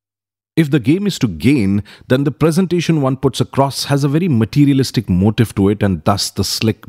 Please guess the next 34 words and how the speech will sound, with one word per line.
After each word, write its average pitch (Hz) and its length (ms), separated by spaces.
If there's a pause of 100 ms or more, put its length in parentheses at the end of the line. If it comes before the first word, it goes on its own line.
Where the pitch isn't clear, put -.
(100)
business-like 107 640
polish 131 480
also 123 480 (280)
that 147 180
sometimes 139 540
covers 104 420
the 104 80
content 95 380
on 95 80
LinkedIn. 82 380 (1000)
But 156 320
is 180 160
it 185 140
the 180 80
fault 165 360
of 156 120
a 147 60
user 110 580
if 113 260
he 165 200
or 143 100
she 143 220
is 120 160
looking 127 240
for 120 120
a 110 60
job 104 320
or 113 100
a 107 40
business 110 400
lead? 76 280 (720)
Of 156 100
course - 240
not. 123 240